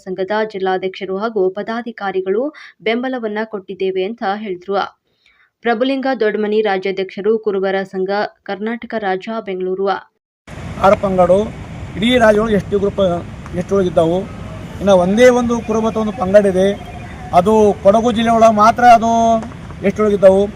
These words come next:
Speaker 2: ಅದನ್ನು ತೆಗೆದ್ರೆ ಇಡೀ ರಾಜ್ಯದೊಳಗೆ ಎಸ್ ಟಿ ಒಳಗೆ ಬರುತ್ತೇವೆ. ಮತ್ತು ಎಸ್ ಟಿಗಾಗಿ ಬೇಕಂತ ಒಂದು ಮೂಲದ ಮಾನದಂಡಗಳು ಈಗಾಗಲೇ ಕುರುಬ ಸಮಾಜಕ್ಕೆ ಇದ್ದಾವು. ಹೀಗಾಗಿ ತಾವು ಕೊಡಬೇಡ ಅಂತ ಹೇಳೋರು ತಮ್ಮ ಕಡೆ ಯಾವ ಅಧಿಕಾರ ಇಲ್ಲ.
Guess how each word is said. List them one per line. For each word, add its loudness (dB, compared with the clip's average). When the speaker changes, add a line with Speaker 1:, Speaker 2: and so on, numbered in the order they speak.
Speaker 2:
ಅದನ್ನು 0
ತೆಗೆದ್ರೆ 6
ಇಡೀ -2
ರಾಜ್ಯದೊಳಗೆ 4
ಎಸ್ -4
ಟಿ -2
ಒಳಗೆ -2
ಬರುತ್ತೇವೆ. 0
ಮತ್ತು -2
ಎಸ್ -4
ಟಿಗಾಗಿ 4
ಬೇಕಂತ 0
ಒಂದು 0
ಮೂಲದ 0
ಮಾನದಂಡಗಳು 2
ಈಗಾಗಲೇ 2
ಕುರುಬ -8
ಸಮಾಜಕ್ಕೆ -2
ಇದ್ದಾವು. 6
ಹೀಗಾಗಿ 0
ತಾವು 8
ಕೊಡಬೇಡ 4
ಅಂತ -8
ಹೇಳೋರು 0
ತಮ್ಮ -2
ಕಡೆ 0
ಯಾವ 2
ಅಧಿಕಾರ 0
ಇಲ್ಲ. -2